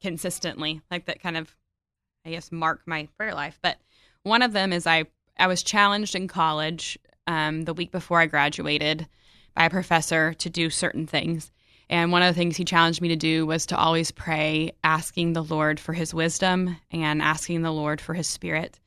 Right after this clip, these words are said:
and for the Holy Spirit. And so I, I always, and anybody that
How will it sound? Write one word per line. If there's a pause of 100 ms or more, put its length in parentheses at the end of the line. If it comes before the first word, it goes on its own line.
(380)
and
for
the
Holy
Spirit.
And
so
I, (260)
I
always, (520)
and
anybody
that